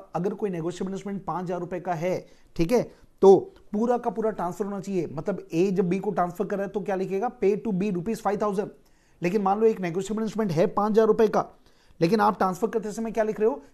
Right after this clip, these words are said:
कि pay to A rupees two thousand only, तो ये वैलिड नहीं होगा क्योंकि पार्शियल अमाउंट का ट्रांसफर वैलिड नहीं होता। अगला पॉइंट है जॉइंट होल्डर। जॉइंट होल्डर का मतलब क्या हुआ? अगर, अगर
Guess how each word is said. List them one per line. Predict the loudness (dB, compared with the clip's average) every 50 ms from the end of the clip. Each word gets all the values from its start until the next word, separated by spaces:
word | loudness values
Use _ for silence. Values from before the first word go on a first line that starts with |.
| _ -6
कि | -4 -2
pay | 0 2 2 2 2 0
to | 4 6
A | 6 6
rupees | 6 2 0 -2 -4 -4 -4
two | -2 0
thousand | 2 2 2 2 2 2 2
only, | 2 2 2 0 0 -2 -6 -12 _ _ _ _ _ _ -6
तो | -2
ये | 2 2 4
वैलिड | 4 4 4 4 2
नहीं | 2 4 4
होगा | 6 6 6 6 4 4 0 -12 -20 -6 -4
क्योंकि | -2 -2 0 0 -2 0
पार्शियल | 0 0 0 0 -2 -2 -2 0
अमाउंट | 0 0 -2 -2 -4
का | -8
ट्रांसफर | -8 -8 -8 -8 -6 -6 -4 -4
वैलिड | -2 -2 -2 -2 -2 -4 -8 -14 _ _ -2
नहीं | 0 0 0
होता। | 0 0 -2 -6 -8 -10 -12 -18 _ _ _ _ _ _ _ _ _ _ _ -20 -20 -20 -20 -20 -20 -20 -20 -2 _
अगला | 6 6 8 6 6
पॉइंट | 4 0 0 2
है | 2 2
जॉइंट | 2 0 -2 -2 -2 -2
होल्डर। | -2 -4 -4 -6 -10 -16 -20 _ _ _ _ _ _
जॉइंट | -6 -4 -2 -2 -2 -2
होल्डर | -2 -2 -4 -2
का | -2 -2
मतलब | 0 0 -2 0 2
क्या | 2 4
हुआ? | 4 4 2 0 -2 -8 _ _ _ _ 0
अगर, | 2 4 4 4
अगर | 4 0 -2 0 2 4 4 4 4 2